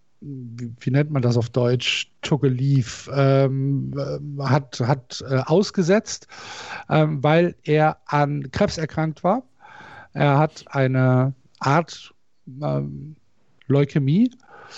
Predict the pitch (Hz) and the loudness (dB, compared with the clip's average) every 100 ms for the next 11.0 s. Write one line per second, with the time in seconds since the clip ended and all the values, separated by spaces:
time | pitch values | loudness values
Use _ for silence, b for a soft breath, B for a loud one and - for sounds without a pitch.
0 | B B - 151 147 139 143 135 147 - | B B 0 0 0 -2 2 4 2 2
1 | 156 151 139 131 139 175 - 208 185 185 | -2 0 0 0 2 2 0 -2 -2 -2
2 | 170 185 180 190 180 139 127 185 196 196 | 2 2 2 0 -2 -4 -2 0 2 4
3 | 170 165 151 160 160 - 123 120 202 196 | 4 4 2 2 2 0 -2 2 2 2
4 | 185 226 - - _ 165 165 - 156 151 | 2 2 2 -8 _ 0 0 -2 0 2
5 | 151 135 143 131 131 151 151 151 202 208 | 2 2 2 4 4 0 0 -2 0 2
6 | 208 196 196 208 - - 147 143 151 - | 2 2 2 2 0 -8 0 2 2 -2
7 | 131 135 131 127 131 135 143 - 143 - | -4 0 2 2 -2 -8 -14 -4 -4 0
8 | 185 196 170 147 160 - 139 151 135 135 | 0 0 0 2 0 2 -2 0 0 2
9 | 190 208 - 147 190 220 240 202 185 185 | 0 0 -10 -10 0 2 4 2 4 2
10 | - 175 165 160 151 135 165 - 151 | 2 0 0 -2 -2 0 0 -2 -6